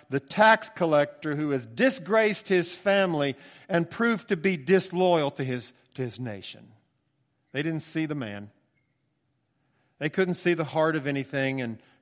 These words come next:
not even their own hearts. They just thought, "If I,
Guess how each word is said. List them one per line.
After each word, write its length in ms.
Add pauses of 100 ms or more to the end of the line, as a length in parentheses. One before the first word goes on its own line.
not 180
even 300
their 180
own 220
hearts. 400
They 160
just 260
thought, 320
"If 180
I, 360